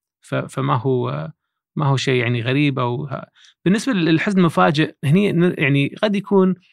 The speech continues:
آه، شيء ذكره. ففرضًا مثل ما ذكرت، لما يصير لنا شيء معين، آه، يعني،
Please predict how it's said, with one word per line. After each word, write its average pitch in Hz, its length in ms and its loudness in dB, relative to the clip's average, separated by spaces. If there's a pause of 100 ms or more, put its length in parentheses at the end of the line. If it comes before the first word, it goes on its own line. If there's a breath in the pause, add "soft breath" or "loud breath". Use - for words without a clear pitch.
(280 soft breath)
آه، - 160 -8
شيء 175 220 4
ذكره. 156 460 0
ففرضًا 160 540 2 (800)
مثل 165 160 2
ما 147 100 4
ذكرت، 160 340 2
لما 131 140 2
يصير 160 180 2
لنا 156 180 4
شيء 151 240 2
معين، 143 460 2 (480 soft breath)
آه، 135 220 -6
يعني، 123 800 -8